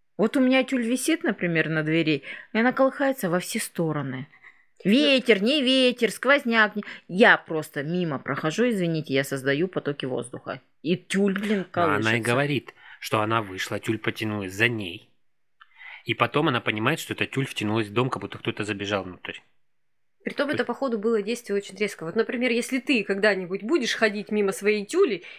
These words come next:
Speaker 3: и так бабац, резко забежишь в дом,
Speaker 2: Мгм.
Speaker 3: может быть, ты кого-то и увидишь, кто
Speaker 1: Вряд
Speaker 3: его
Speaker 1: ли.
Speaker 3: знает. Потому что ты всё время ходишь, не обращаешь внимания.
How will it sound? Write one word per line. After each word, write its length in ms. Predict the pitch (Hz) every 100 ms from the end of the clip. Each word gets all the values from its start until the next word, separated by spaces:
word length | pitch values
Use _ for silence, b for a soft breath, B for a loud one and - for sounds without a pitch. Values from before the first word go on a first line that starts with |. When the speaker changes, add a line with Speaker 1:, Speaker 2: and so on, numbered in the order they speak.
| B
Speaker 3:
и 60 |
так 220 | 233 220 208
бабац, 340 | 381 480 466 - _ -
резко 400 | 285 311 - 262
забежишь 440 | 254 240 294 302
в 100 | 277
дом, 180 | 269 403 294
Speaker 2:
Мгм. 100 | 285
Speaker 3:
может 380 | 330 370 381 302
быть, 280 | 302 - -
ты 100 | 339
кого-то 420 | 247 233 233 285
и 140 | 294
увидишь, 560 | 330 370 359 302 196 185 247
кто 180 | - 311
Speaker 1:
Вряд 160 | 196
Speaker 3:
его 120 | 233
Speaker 1:
ли. 80 | 330
Speaker 3:
знает. 360 | 311 320 285 -
Потому 300 | 240 285 294
что 180 | - 254
ты 120 | 302
всё 140 | 294
время 300 | 262 254 214
ходишь, 420 | 202 440 466 349 233
не 100 | 214
обращаешь 540 | 196 208 - 339 311
внимания. 480 | 269 247 185 165